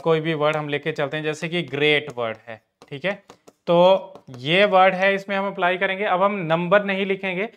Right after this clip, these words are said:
हमने क्या करना है इसमें, अ, प्लस टू करना है। मतलब जी के बाद क्या आएगा,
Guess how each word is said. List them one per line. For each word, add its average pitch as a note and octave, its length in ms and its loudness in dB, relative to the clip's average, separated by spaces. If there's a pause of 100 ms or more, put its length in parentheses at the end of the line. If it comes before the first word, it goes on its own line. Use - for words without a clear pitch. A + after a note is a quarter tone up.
(360)
हमने E3+ 220 0
क्या G3 160 4
करना F3 260 -2
है F#3 60 0
इसमें, G3+ 400 -6 (600)
अ, D3+ 220 4
प्लस F3 480 2
टू G#3 140 2
करना D3 300 0
है। B2 60 -2
मतलब D#3+ 300 0
जी E3+ 160 0
के G3 160 2
बाद G3 260 4
क्या G3 140 2
आएगा, B2 280 -4